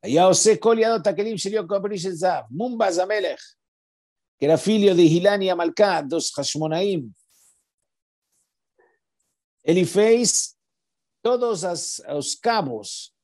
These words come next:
eh, perdão, tinha contato, sim, doutor, tinha contato, tinha contato com o manancial direto. Depois de dia, tirava e deixava fora. E aí não tem problema de liná. Para não ter problema de liná, tinha que mergulhar, de acordo Rashi, dentro do manancial.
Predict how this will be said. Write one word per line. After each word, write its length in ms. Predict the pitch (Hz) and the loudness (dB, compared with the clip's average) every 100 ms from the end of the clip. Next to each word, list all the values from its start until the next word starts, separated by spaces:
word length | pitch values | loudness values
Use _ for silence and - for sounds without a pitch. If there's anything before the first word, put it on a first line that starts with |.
| _ _ - | _ _ -18
eh, 60 | |
perdão, 340 | 113 131 107 - _ _ _ _ _ _ _ _ _ _ _ _ _ _ _ _ _ _ _ _ _ _ | -6 -6 -6 -12 _ _ _ _ _ _ _ _ _ _ _ _ _ _ _ _ _ _ _ _ _ _
tinha 240 | - 180 180 | -2 0 4
contato, 500 | 170 143 151 117 110 | 2 4 2 2 -2
sim, 180 | - 143 | 0 0
doutor, 320 | 123 117 98 | 0 -4 -6
tinha 220 | - 147 | -4 -2
contato, 480 | 151 139 113 87 _ | -2 -4 -4 -6 _
tinha 200 | - 135 | -6 -4
contato 480 | 123 127 120 98 - | -2 0 0 -2 -4
com 100 | - | -4
o 20 | |
manancial 440 | 117 127 127 151 143 | -2 0 2 4 4
direto. 360 | 131 107 - _ _ _ _ _ | 4 0 -4 _ _ _ _ _
Depois 360 | 107 107 170 143 | -6 2 4 6
de 200 | 151 151 | 4 6
dia, 300 | 175 214 202 | 4 2 0
tirava 640 | 165 170 190 202 247 277 - | -2 -2 0 0 -2 -6 -12
e 80 | |
deixava 420 | 165 165 143 175 156 | -12 -10 -8 -6 -6
fora. 380 | 165 165 - - _ _ _ _ _ - | -2 -2 -4 -12 _ _ _ _ _ -12
E 80 | |
aí 100 | 117 | -8
não 120 | 170 185 | -6 -2
tem 140 | 208 | -2
problema 400 | 196 202 202 196 | 0 0 0 0
de 100 | 196 | 0
liná. 340 | 185 180 117 - _ _ _ _ _ _ | -2 -6 -10 -14 _ _ _ _ _ _
Para 180 | 110 139 | -4 0
não 140 | 185 | 2
ter 100 | 202 | 2
problema 380 | 190 196 202 202 | 2 2 2 2
de 80 | 196 | 2
liná, 340 | 196 208 247 | 0 -2 -4
tinha 220 | 202 220 185 | -4 -6 -4
que 120 | 190 | -4
mergulhar, 540 | 190 165 190 202 196 | -2 -2 0 2 0
de 80 | 160 | 0
acordo 280 | 151 160 160 | -4 -4 -2
Rashi, 360 | 180 180 - | -2 -4 -6
dentro 280 | 170 180 165 | -10 -8 -6
do 60 | 165 | -6
manancial. 460 | 156 147 127 151 | -6 -8 -10 -12